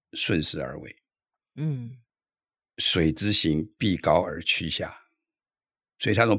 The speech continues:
Speaker 1: “必高趋下”这个道理，他悟出兵道是“避实击虚”这四个字。
Speaker 2: 嗯。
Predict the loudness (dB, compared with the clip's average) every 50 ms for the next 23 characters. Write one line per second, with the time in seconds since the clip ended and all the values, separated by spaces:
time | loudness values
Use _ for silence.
0 | 2 4 6 6 8 8 8 8 6 4 2 2 2 4 6 6 6 6 6 4
1 | 0 2 4 4 4 4 4 0 -2 -2 -2 -2 2 6 8 8 8 8 4 0
2 | 0 0 0 0 0 0 2 2 2 2 4 4 6 4 4 4 -2 -6 -4 -4
3 | -4 -4 -6 -10 _ _ _ _ 0 2 2 4 2 2 2 0 0 0 -4 -6
4 | -6 -6 -8 -6 -4 -4 -4 -4 -4 -6 -6 -6 -6 -6 -6 -6 -8 -8 -10 -10
5 | -12 -14 -16 -16 _ _ _ _ _ _ _ _ _ _ _ _ _ _ -16 -14
6 | -14 -14 -16